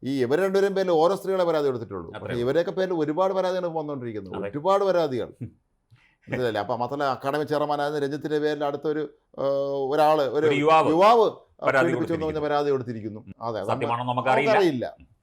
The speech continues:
Speaker 1: ഏതായാലും ഇതൊക്കെ വളരെ വിചിത്രമായി തോന്നുന്നു, ഇവർ, ഇവരുടെയൊക്കെ ഈ പെരുമാറ്റ രീതികൾ. ഇതെല്ലാം സത്യമാണോ നമുക്കറിയില്ല. എങ്കിൽ പോലും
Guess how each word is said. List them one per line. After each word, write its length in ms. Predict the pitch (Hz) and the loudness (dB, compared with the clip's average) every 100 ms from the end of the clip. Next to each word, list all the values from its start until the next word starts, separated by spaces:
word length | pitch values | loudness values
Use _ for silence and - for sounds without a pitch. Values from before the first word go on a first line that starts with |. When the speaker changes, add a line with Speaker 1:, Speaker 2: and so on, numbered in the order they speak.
| _ _ _ - 147 | _ _ _ -4 0
Speaker 1:
ഏതായാലും 340 | 170 214 214 | 2 2 2
ഇതൊക്കെ 260 | 185 190 185 | -2 -4 -2
വളരെ 260 | 165 185 196 | 0 0 -2
വിചിത്രമായി 460 | 170 175 185 156 | -2 -4 0 0
തോന്നുന്നു, 360 | 156 147 139 135 | 0 -2 -2 -2
ഇവർ, 200 | 151 156 | -4 -4
ഇവരുടെയൊക്കെ 400 | 160 165 165 165 | -4 -4 -6 -6
ഈ 40 | |
പെരുമാറ്റ 400 | 135 147 147 165 139 | -4 -4 -2 -6 -6
രീതികൾ. 240 | 135 123 | -4 -2
ഇതെല്ലാം 460 | 127 120 139 156 135 | -2 -2 -2 -4 -12
സത്യമാണോ 420 | 139 170 175 190 | -6 -2 0 0
നമുക്കറിയില്ല. 480 | 190 180 165 156 147 | -2 -2 -4 -2 -4
എങ്കിൽ 240 | 160 185 | 0 -2
പോലും 400 | 143 131 101 85 | 0 -2 -2 -10